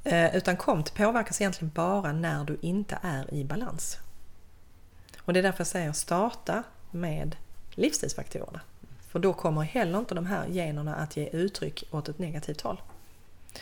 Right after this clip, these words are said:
Och det är också därför man aldrig ska börja med den typen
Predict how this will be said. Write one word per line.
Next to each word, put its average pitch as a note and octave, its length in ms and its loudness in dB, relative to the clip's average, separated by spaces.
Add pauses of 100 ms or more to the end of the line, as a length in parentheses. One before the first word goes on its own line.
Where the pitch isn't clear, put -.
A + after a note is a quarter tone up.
(100)
Och - 180 -2
det F#3 60 4
är G3 40 6
också - 180 0
därför G#3 260 2
man D#3+ 120 -2
aldrig F3 320 0
ska - 120 -6
börja D#3+ 520 -2
med E3 120 -2
den G3+ 160 0
typen D#3+ 460 -2